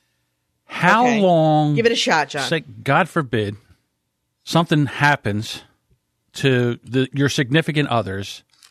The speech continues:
Speaker 1: How long before you start dating? I mean, do you bring a date to the funeral?
Speaker 2: That's a good question. That is a good question. Are you, well, we have a friend whose husband died, passed away, but, and then she started dating, like, six months. Actually,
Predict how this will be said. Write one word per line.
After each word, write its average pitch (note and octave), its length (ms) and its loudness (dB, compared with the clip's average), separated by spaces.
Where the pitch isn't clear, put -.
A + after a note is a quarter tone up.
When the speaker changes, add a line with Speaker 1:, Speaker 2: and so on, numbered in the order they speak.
Speaker 1:
How A3+ 160 2
long C4+ 180 2
before F3+ 260 0
you D3+ 60 0
start C#3 280 0
dating? A#2+ 380 0
I A#2 40 -10
mean, C3 120 2
do C3 80 -2
you B2+ 80 0
bring C3 200 0
a C#3 40 0
date C3+ 240 -4
to C#3 80 -8
the C3 60 -6
funeral? D3+ 460 -6
Speaker 2:
That's D4+ 260 0
a B3+ 60 0
good A#3+ 200 0
question. F3+ 640 0
That D#3 140 0
is F3+ 140 -4
a - 20 -10
good F#3 180 -8
question. D#3+ 360 -4
Are E3+ 80 0
you, F3 220 -4
well, F3+ 260 2
we G#3 160 -4
have B3+ 160 2
a G3 80 0
friend A3+ 320 2
whose G#3+ 220 0
husband D#3 420 -4
died, B2 580 -2
passed D3+ 300 -2
away, D3 220 2
but, C#3+ 320 -4
and E3 100 0
then D3+ 120 -6
she F3 120 -4
started D#3+ 260 -2
dating, D3+ 280 -2
like, C3+ 160 -6
six - 340 -8
months. D3+ 260 -6
Actually, C#4 380 -4